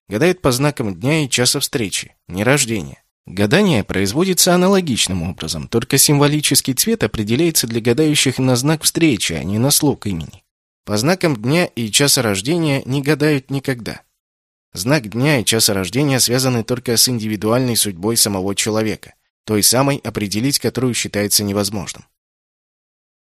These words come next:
Дозволенные цвета. Существует определённая регламентация, кому и в каких случаях разрешается или предписывается носить одежду того или иного цвета.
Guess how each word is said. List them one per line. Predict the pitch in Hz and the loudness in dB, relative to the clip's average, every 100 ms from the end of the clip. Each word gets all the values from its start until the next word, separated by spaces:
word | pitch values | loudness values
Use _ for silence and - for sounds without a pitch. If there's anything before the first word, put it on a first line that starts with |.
| _ _ - | _ _ -4
Дозволенные | 98 117 101 143 180 160 147 | 2 2 4 6 6 4 4
цвета. | 131 123 120 98 73 - _ _ | 4 2 2 0 -2 -8 _ _
Существует | - 110 - 117 208 220 | -2 0 2 2 0 0
определённая | 175 151 139 131 147 151 123 | 0 0 0 2 4 4 2
регламентация, | 113 101 104 104 156 156 - 98 | 2 0 2 2 0 0 2 0
кому | 87 98 127 | 0 0 2
и | 185 | 0
в | - | -2
каких | 151 135 110 | -4 -2 -4
случаях | - 113 139 - 120 | -2 -2 -2 -2 -2
разрешается | 117 107 98 92 110 135 131 123 | 0 0 0 0 2 2 2 0
или | 101 | -2
предписывается | 95 90 - 110 123 139 139 - | -4 -8 -6 -2 0 0 0 0
носить | 113 101 131 131 | 2 0 -2 -2
одежду | 113 95 110 117 | -2 -2 -2 -2
того | - 101 92 113 | -2 -2 0 0
или | 113 | 0
иного | 92 90 98 | -2 0 0
цвета. | - 135 - | 0 0 -4